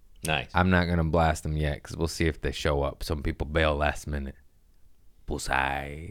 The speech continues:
Speaker 1: <laughs>
Speaker 2: Can't believe I was wrong on that again. Oh, God. I'd be Googling. At least I can take being wrong. You know, some stubborn,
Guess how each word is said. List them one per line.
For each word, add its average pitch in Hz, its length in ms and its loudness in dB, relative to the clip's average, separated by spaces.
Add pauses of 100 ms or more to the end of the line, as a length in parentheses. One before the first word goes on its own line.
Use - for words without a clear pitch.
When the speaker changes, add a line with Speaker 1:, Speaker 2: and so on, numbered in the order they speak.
Speaker 1:
<laughs> - 2000 -10
Speaker 2:
Can't - 160 -6
believe 80 220 -4
I 69 80 -2
was 71 100 -6
wrong 71 380 -4
on 76 100 -4
that 71 160 -4
again. 73 380 -8 (640)
Oh, 95 440 4
God. 73 580 2 (560)
I'd 110 200 6
be 175 120 8
Googling. 185 640 6
At 113 140 6
least 208 260 6
I 151 80 8
can 92 200 4
take 120 320 8
being 92 260 6
wrong. 85 400 4
You 123 140 4
know, 113 100 4
some 92 300 4
stubborn, 80 520 0